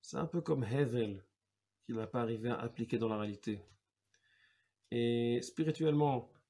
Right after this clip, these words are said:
le descendant, le, le descendant de, euh, Hanor, de la dynas-, de la dynastie de Shet, euh,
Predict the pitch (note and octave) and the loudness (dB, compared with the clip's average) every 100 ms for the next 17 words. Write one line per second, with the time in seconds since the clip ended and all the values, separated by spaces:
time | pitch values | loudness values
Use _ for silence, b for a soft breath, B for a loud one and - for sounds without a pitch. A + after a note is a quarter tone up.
0 | _ - A#2 C3 C#3+ C#3 B2+ A#2+ A#2+ G#2 | _ -8 -2 -2 -2 0 0 2 2 0
1 | - - A2 B2 A#2 B2 B2 B2 A2+ G2+ | -8 -10 -8 -6 -6 -4 -2 0 0 0
2 | F#2+ _ - - B2 B2 A2 G#2 - _ | -4 _ -18 -8 0 2 2 -2 -12 _
3 | _ _ - G#2 G#2 G#2 G2+ - A#2+ C#3 | _ _ -8 -6 -4 -4 -6 -4 0 4
4 | C#3 - - - _ _ - A2 A2 B2+ | 2 0 -14 -20 _ _ -6 -4 -2 -2
5 | A#2+ - - A#2+ A#2 C3+ C#3+ C3 - C#3 | -2 -4 -2 4 6 6 2 2 0 0
6 | A#2+ - _ - A2 - C3 F3+ - - | 0 -4 _ -6 -4 0 0 0 -4 -16
7 | - _ b b b b b b - - | -20 _ b b b b b b -20 -6
8 | A2+ A2+ A#2 | 0 2 2